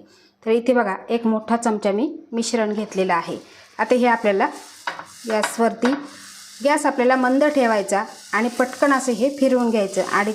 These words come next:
त्यानंतर आपल्याला गॅस मोठा ठेवायचा आहे. बघा, अशा पद्धतीने आपण फिरवून घेणार आहोत. आता गॅसची फ्लेम आपल्याला मोठी ठेवायची आहे.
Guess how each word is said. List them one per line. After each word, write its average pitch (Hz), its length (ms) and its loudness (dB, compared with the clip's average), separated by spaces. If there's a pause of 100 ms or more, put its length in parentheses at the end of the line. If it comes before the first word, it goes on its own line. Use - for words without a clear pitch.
त्यानंतर 240 420 2
आपल्याला 214 400 0 (440)
गॅस 226 400 0
मोठा 247 320 2
ठेवायचा 196 500 -2
आहे. 180 200 -6 (240)
बघा, 240 220 0
अशा 214 200 -2
पद्धतीने 214 460 0
आपण 202 260 0 (520)
फिरवून 202 360 -2
घेणार 185 280 -6
आहोत. 180 260 -8 (1300)
आता 226 160 2
गॅसची 247 380 2
फ्लेम 254 260 2
आपल्याला 226 360 2 (240)
मोठी 254 360 2
ठेवायची 202 500 0
आहे. 180 260 -2